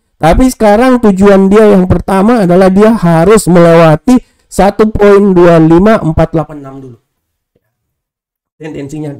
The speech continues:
segitu. Jadi kita lihat di time frame empat jam. Oh, oh, ah, empat jam masih naik dia nih. Oke, ini kemungkinan besar dia akan masih naik. Nanti setelah itu baru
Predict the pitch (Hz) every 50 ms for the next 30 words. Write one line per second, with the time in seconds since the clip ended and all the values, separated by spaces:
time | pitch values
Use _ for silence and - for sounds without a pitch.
0 | 113 - - - 120 113 - - 82 _ _ _ _ _ _ _ - - 117 110
1 | - - 131 123 135 131 120 - - 131 127 117 120 120 120 117 113 113 - -
2 | - - 127 135 147 165 160 _ _ _ - - - - - - _ _ - -
3 | 87 - 131 127 123 - - - 123 127 131 131 117 - - - 107 127 143 139
4 | 127 98 120 131 123 104 98 107 110 104 104 - - - - - 120 107 104 _
5 | _ _ _ _ - 117 - 117 131 123 123 131 123 123 123 139 151 151 160 156
6 | - 135 120 107 123 123 123 113 110 - _ _ _ _ _ - - 185 233 247
7 | 262 254 269 254 226 220 196 - 185 170 151 143 143 - 220 220 180 156 135 139
8 | 180 208 208 208